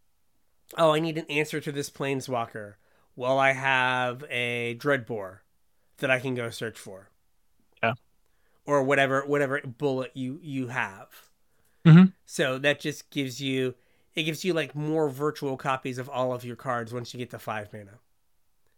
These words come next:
Speaker 2: Right.
Speaker 1: And then Niv is just like, "Hey, I drew all the cards."
Speaker 2: Oh, this is cute. They're, they're running, uh, Nahiri?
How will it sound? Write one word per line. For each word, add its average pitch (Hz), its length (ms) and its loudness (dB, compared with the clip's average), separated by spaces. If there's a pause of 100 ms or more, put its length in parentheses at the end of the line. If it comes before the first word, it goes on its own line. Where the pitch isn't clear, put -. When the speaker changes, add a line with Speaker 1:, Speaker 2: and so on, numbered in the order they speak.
Speaker 2:
Right. - 260 4 (640)
Speaker 1:
And 131 220 4
then 123 360 2 (120)
Niv 135 300 2
is 127 140 -2
just 135 200 -6
like, 120 400 -4
"Hey, 220 400 0
I 156 100 2
drew 160 380 -4
all 143 160 -2
the 131 100 -6
cards." 113 560 -10 (920)
Speaker 2:
Oh, 170 140 10
this 147 240 8
is 196 140 8
cute. 143 460 4
They're, 160 200 10
they're 156 200 10
running, 143 420 10
uh, 131 220 12
Nahiri? 147 580 8